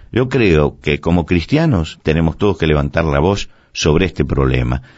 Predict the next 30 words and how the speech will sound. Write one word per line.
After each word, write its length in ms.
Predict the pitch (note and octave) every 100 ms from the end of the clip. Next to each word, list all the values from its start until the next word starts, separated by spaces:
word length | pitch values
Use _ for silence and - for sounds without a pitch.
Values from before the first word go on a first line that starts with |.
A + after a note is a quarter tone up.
| _
Este 240 | - A2 F#2+
problema 320 | F2 G2 F#2+
no 220 | G#2 A2+
puede 240 | G2+ E2
ser 200 | - E2+
ya 140 | D2+ D#2
más 180 | D#2+ C#2+
eludido 500 | C#2+ D#2+ A2 A2 G#2+ - -
y 140 | D#2
la 100 | D#2+
situación 540 | - D#2 E2 - A#2+
ardiente 480 | G2+ E2 F#2+ D#2+ C#2
de 100 | C#2
América 380 | D2 F2+ D2+ D2
Latina 500 | C#2+ D#2+ A#2 B2 A#2 - -
necesita 880 | E2+ D#2 D2 - G#2 D2+ D#2 D2+ - -
hombres 680 | C3 A#2 E2+ C#2 C#2+ - -
espirituales 840 | D#2+ - E2 D2+ D2+ A2+ F#2 C#2+
que 180 | - E2
se 180 | - E2
organicen 800 | D#2 D2+ F#2 E3 F3 F3 E3+ E3 - - -
para 260 | F#2 F2 E2+
decirle 680 | E2+ - D3 G2+ C#2+ C2 - - - - - - - -
a 80 | F#2
los 120 | E2
gobiernos 580 | E2+ A2+ D3 A2 E2+ D#2+
y 40 |
a 40 | D#2
las 120 | D#2
autoridades 720 | D2+ D#2 D#2+ A2+ E3 F3+ E3+